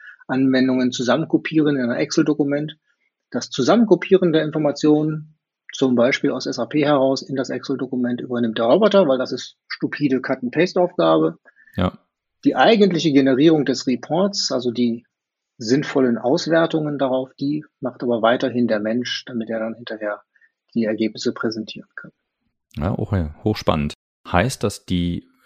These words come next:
Speaker 2: ich sag jetzt mal, diese Beaufsichtigten auch ein Stück weit dann von dem Mitarbeiter angestoßen wären, werden, äh, während die Unbeaufsichtigten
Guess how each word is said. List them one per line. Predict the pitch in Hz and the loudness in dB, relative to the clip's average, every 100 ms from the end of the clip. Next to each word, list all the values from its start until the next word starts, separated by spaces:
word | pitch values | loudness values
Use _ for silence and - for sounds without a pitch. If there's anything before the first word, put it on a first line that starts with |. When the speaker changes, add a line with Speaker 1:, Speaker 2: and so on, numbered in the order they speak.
| - | -14
Speaker 2:
ich | - | -8
sag | - 80 | -4 -4
jetzt | 92 | -4
mal, | 73 | -6
diese | 82 78 | -6 -6
Beaufsichtigten | - - 87 120 - 131 - 131 - - 117 | -8 -2 0 0 -2 -4 -4 -6 -8 -4 -2
auch | 95 90 | -2 -2
ein | 92 | -4
Stück | - 104 - | -6 -6 0
weit | 92 90 | 0 2
dann | 90 90 | 0 0
von | - 90 | 0 0
dem | 82 | 2
Mitarbeiter | 92 - 95 90 87 - 82 - - | 0 2 2 2 0 -2 -2 -4 -4
angestoßen | 92 127 131 - 135 131 131 117 | -2 0 -2 -2 -4 -2 -4 0
wären, | 110 120 123 120 120 - | 2 2 2 -2 -4 0
werden, | 90 104 143 151 143 - | 4 4 2 -4 -6 -4
äh, | 101 | -4
während | 95 101 101 | -2 0 0
die | - | 0
Unbeaufsichtigten | 113 117 - 113 - 107 110 - - 101 101 98 95 | -2 0 -2 -2 -4 -6 -6 -8 -6 -4 -2 -2 -4